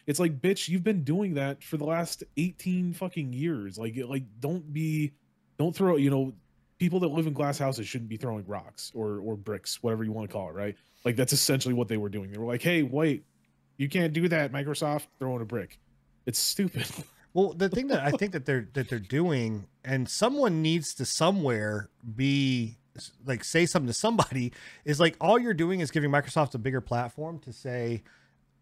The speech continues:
Speaker 2: "Hey, I,
Speaker 1: Play where
Speaker 2: we're,
Speaker 1: you
Speaker 2: we're,
Speaker 1: want.
Speaker 2: we're, we're, yeah, we're gonna keep it on PlayStation. You're gonna get to play," like, you're just giving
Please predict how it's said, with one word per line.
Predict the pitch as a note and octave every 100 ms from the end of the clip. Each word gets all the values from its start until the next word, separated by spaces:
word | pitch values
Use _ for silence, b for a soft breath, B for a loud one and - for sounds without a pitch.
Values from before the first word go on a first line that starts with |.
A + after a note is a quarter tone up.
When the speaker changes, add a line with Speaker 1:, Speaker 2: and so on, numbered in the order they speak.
| -
Speaker 2:
"Hey, | E3 D#3+ B2 A2+ _ _ _ _ -
I, | B2+ D3 D3+ D3 C#3+ C3+
Speaker 1:
Play | A#2+
where | -
Speaker 2:
we're, | C3
Speaker 1:
you | C3
Speaker 2:
we're, | F3+ G3
Speaker 1:
want. | G3
Speaker 2:
we're, | F#3
we're, | F3+ F#3+ F3+
yeah, | F3
we're | G2+ E3
gonna | G3+
keep | - G3
it | F#3+
on | E3
PlayStation. | F#3+ F3+ A#2+ F#2+ G#2
You're | E3
gonna | F#3 G3+
get | F#3+
to |
play," | - G3+
like, | D3+ D3
you're | D#3+
just | E3+ G3
giving | - G#3 G3 D3